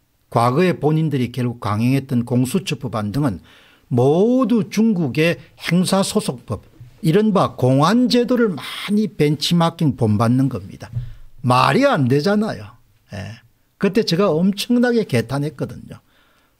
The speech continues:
이 친구들이 진짜 정신이 없구나. 어떻게 대한민국 제도에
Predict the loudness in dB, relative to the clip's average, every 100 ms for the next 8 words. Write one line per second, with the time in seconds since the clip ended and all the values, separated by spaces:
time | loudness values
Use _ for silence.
0 | _ _ 0 0 2 2 2 0 0 0
1 | 0 0 0 -2 0 2 2 2 0 0
2 | 0 -4 -4 -4 -6 -8 -12 _ _ _
3 | _ _ _ 0 2 2 2 2 4 4
4 | 4 4 4 2 0 0 2 2 2 0
5 | -2 -4